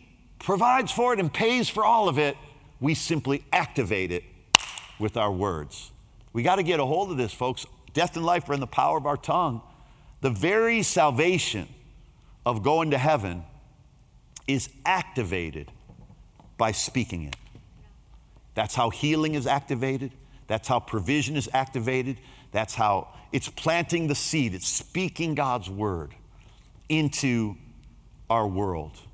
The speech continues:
Science has shown the power of words.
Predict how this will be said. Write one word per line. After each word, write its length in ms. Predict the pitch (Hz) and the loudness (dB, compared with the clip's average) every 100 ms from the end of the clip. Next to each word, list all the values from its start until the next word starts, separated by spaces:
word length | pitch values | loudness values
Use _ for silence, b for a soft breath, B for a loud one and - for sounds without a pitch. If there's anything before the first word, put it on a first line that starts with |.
| - - - - - - - - | -20 -20 -20 -20 -20 -20 -20 -12
Science 760 | - - 180 220 208 151 - - - - | -4 2 4 4 4 0 -2 -6 -10 -4
has 180 | 143 131 | -2 0
shown 440 | - 185 165 117 | 0 2 2 0
the 60 | 104 | -4
power 520 | - 135 127 101 90 | -2 0 2 2 -2
of 120 | 78 | -2
words. 640 | 92 110 82 65 - - | -2 -2 -2 -8 -14 -20